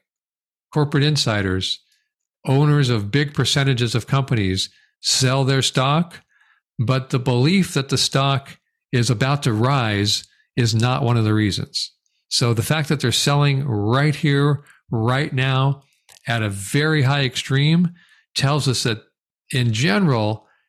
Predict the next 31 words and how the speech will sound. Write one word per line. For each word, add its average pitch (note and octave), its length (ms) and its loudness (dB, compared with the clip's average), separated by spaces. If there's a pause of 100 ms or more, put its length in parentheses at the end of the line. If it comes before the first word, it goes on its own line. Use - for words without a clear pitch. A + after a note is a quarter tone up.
(200)
corporate D3 340 0
insiders A#2+ 640 0
don't B2 560 0
believe C#3 600 2
their A#2 180 0
stocks C3+ 500 -2
are A#2 80 0
about A#2 300 0
to A#2 80 0
make A#2 440 0 (480)
very A#2+ 400 0
large A2+ 340 2
moves G#2+ 520 0 (300)
to A2 100 -4
the G#2+ 120 0
upside. - 400 -4 (1600)
All A#2+ 100 0
right. A2 240 -2 (840)
I - 40 -8
got E3 180 0
some - 180 -2
questions C#3+ 720 0
in A#2+ 120 0
the A#2 80 0
past C3 300 -2
couple C3 260 0
of A#2+ 80 2
weeks B2 320 0
about A#2 480 -2 (420)
the A2 160 -2
media A2 640 0